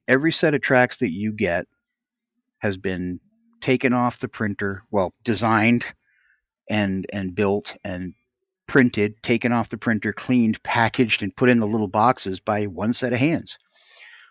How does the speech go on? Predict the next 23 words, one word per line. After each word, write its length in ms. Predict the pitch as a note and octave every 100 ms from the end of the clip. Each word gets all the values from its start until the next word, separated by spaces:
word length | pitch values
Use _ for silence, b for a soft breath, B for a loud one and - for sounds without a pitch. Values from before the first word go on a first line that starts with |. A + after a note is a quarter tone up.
| B
Um, 220 | E2 F2+
the 80 | F#2+
same 280 | - A2+ A2
thing 200 | B2 A#2+
with 260 | B2 - -
every 260 | G2+ A2+ A2+
bottle 340 | A2 A#2 A#2
of 80 | B2
paint 280 | B2+ C3+ C#3
that 200 | G#2+ -
you 60 |
get. 240 | F2+ F2+ F#2
Every 300 | G2+ A2 B2
single 320 | C3+ C3+ B2+
bottle 320 | A2 A#2 A#2+
of 80 | G#2
paint 260 | A#2+ A#2+
is 200 | - G2+
hand 440 | - - A2 A2+ A2+
poured 340 | B2 A#2 A2
by 200 | G#2 G#2
me. 260 | G2 G2 - _ b b b b b -
Um, 520 | E2+ E2+ F2 F2 -